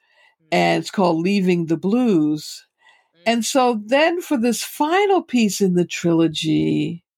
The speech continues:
Speaker 1: uh, which opens March first, by the way, here at New Conservatory Theater Center,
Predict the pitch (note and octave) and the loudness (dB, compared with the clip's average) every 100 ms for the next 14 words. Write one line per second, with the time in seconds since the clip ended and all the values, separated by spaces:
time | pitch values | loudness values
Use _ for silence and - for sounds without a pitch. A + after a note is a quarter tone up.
0 | _ _ _ _ _ _ _ _ E3+ D#3+ | _ _ _ _ _ _ _ _ -4 -2
1 | D#3+ D#3 D3 - D#3+ E3 - - E4+ C#4 | -2 -2 -4 -6 -2 -2 0 0 2 2
2 | G3 D#3 E3 E3+ C#3 - - F#3+ D#3 A3 | -2 -2 2 2 2 -2 0 2 0 -4
3 | - F3+ D3+ D3 C#3 C3 B2 F3 F4 - | -4 0 0 0 -2 -2 0 0 -2 -6
4 | - - - - F#3+ E3+ C3+ E3 D3+ D#3 | -20 -20 -8 0 2 2 0 -2 -2 -4
5 | C#3+ D#3 D3 C#3+ C#3+ D3 D3 C#3+ C3+ C#3 | -2 -4 -2 -4 -2 -2 -4 -4 -4 -4
6 | - C#3 D#3 | -6 -4 -6